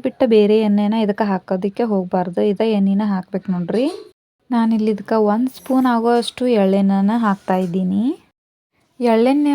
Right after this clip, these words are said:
ಮತ್ತ ಲವಂಗದ ಪುಡಿಯನ್ನ ಎರಡೂನು ಕೂಡ ಚೆನ್ನಾಗಿ ಮಿಕ್ಸ್ ಮಾಡ್ಬೇಕು ನೋಡ್ರಿ, ಒಂದ್ ಸ್ಪೂನಿನ ಸಹಾಯದಿಂದ. ಈ ಎಳ್ಳೆಣ್ಣೆನೆ ನಾವು ಸಾಯಂಕಾಲ ದೀಪ ಹಚ್ತೇವೆ ಅಂತಂದ್ರ ಮಧ್ಯಾಹ್ನನೇ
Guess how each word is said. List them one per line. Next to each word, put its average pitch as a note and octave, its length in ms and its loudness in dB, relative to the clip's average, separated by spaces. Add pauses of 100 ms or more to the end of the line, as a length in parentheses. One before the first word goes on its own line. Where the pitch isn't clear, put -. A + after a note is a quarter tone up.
(120)
ಮತ್ತ B3 220 -4 (140)
ಲವಂಗದ G#3 520 0
ಪುಡಿಯನ್ನ G3 420 0 (180)
ಎರಡೂನು G3 300 -2 (120)
ಕೂಡ G#3 120 -2 (140)
ಚೆನ್ನಾಗಿ F#3+ 380 -2 (100)
ಮಿಕ್ಸ್ - 260 -8
ಮಾಡ್ಬೇಕು F#3 380 -2
ನೋಡ್ರಿ, F#3 260 -4 (140)
ಒಂದ್ G#3 180 -2
ಸ್ಪೂನಿನ F#3 440 -2 (100)
ಸಹಾಯದಿಂದ. F3+ 640 -4 (680)
ಈ B3+ 40 -2 (160)
ಎಳ್ಳೆಣ್ಣೆನೆ A#3+ 520 -2 (100)
ನಾವು G3+ 220 0 (500)
ಸಾಯಂಕಾಲ G3+ 580 -2 (280)
ದೀಪ F#3+ 180 -4 (120)
ಹಚ್ತೇವೆ F#3+ 380 -4
ಅಂತಂದ್ರ F#3+ 460 -2 (440)
ಮಧ್ಯಾಹ್ನನೇ G3+ 580 0